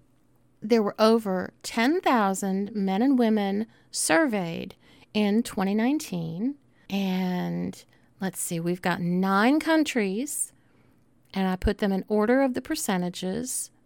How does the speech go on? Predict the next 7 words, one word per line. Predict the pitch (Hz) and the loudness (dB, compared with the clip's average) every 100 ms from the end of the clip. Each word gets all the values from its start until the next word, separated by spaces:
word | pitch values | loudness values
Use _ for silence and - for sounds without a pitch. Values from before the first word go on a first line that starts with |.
| - | -8
that, | 196 190 180 170 - | -2 0 0 -4 -6
uh, | 180 170 165 160 170 - _ _ _ _ _ _ _ - | -4 -4 -6 -6 -10 -14 _ _ _ _ _ _ _ -2
this | 247 - | 0 2
stat | - 285 254 220 | 4 6 4 4
includes | 226 226 - 220 208 196 - | -2 -2 0 2 2 0 -6
the | - | -8
countries | - - 302 311 202 175 180 196 - | -6 -2 -2 -2 -4 -6 -8 -8 -8